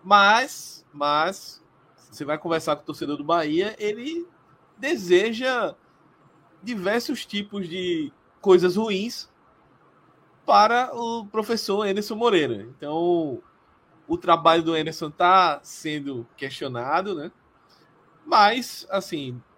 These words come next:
já devolvendo pra você, mas na minha visão rápida, é, ele, o que ele tá fazendo com esse elenco que o Bahia montou é um trabalho bem, bem digno, né? É claro que tem decisões questionáveis.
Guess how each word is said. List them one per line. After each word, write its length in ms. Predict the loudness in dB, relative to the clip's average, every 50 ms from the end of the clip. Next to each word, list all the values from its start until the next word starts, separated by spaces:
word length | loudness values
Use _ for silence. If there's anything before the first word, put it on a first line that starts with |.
| _ _ _ _ _ _ _ -4
já 220 | 0 2 2 4
devolvendo 420 | 4 2 2 2 0 0 -2 -4
pra 120 | -4 -4 -4
você, 300 | -2 -4 -6 -6 -6 -6
mas 340 | -4 -2 -2 -4 -4 -8 _
na 160 | -10 -8 -6 -6
minha 240 | -4 -2 -2 -2
visão 360 | -2 -4 -6 -6 -6 -6 -6 -6
rápida, 560 | -4 -2 -2 -2 -2 -2 -4 -8 -8 -8 -10 _ _ _ _ _ _ _ _ _ _ _ _ _ _ _ _ _ _ _ _ _ _ _ _ _ -12
é, 480 | -8 -6 -2 0 0 0 0 -2 -4 -10 _ _ _ _ -6
ele, 240 | -4 -2 -2 -2 -2
o 120 | -2 -4 0
que 120 | 4 4
ele 100 | 4 4
tá 140 | 4 2 2
fazendo 420 | 4 2 0 2 2 2 2 0
com 240 | 0 -2 0 2 2
esse 260 | 2 2 0 -2 -2
elenco 400 | -2 0 0 0 0 -2 -2 -6
que 140 | -2 0 0
o 40 | 0
Bahia 360 | 2 2 2 2 2 0 -2
montou 500 | 0 0 -2 -2 -2 -4 -2 -2 -2 -2
é 60 | -4
um 60 | -6
trabalho 460 | -6 -6 -4 0 0 0 0 0 -4 -6
bem, 720 | -6 -4 -2 -2 -2 -4 -6 -8 -8 -8 -8 -10 -12 -16 -18 _ _ _ _ _ _ _
bem 140 | -12 -8 -4
digno, 440 | 0 2 2 2 2 0 -2 -4 -6
né? 160 | -8 -12 -14 _ _ -20
É 60 | -16
claro 280 | _ 0 2 2 2 0
que 60 | -2
tem 160 | -2 -2 0
decisões 460 | 0 0 0 0 -2 -6 -8 -8 -6
questionáveis. 1120 | -6 -6 -8 -6 -8 -10 -6 -4 0 2 2 4 2 2 0 -2 -4 -6 -6 -8 -10 -18